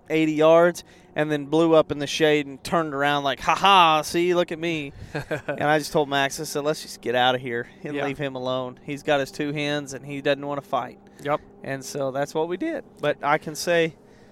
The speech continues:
Speaker 1: now that I tried it and I was able to, if wanted to, harvest one,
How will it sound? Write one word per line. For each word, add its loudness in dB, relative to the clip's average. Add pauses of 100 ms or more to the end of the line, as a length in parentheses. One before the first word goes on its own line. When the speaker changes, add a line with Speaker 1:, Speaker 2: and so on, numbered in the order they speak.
(180)
Speaker 1:
now 2
that 0 (100)
I 2
tried 2
it -2
and -12
I -4
was -6
able 0
to, -4
if -4
wanted -2
to, -6
harvest 0
one, -2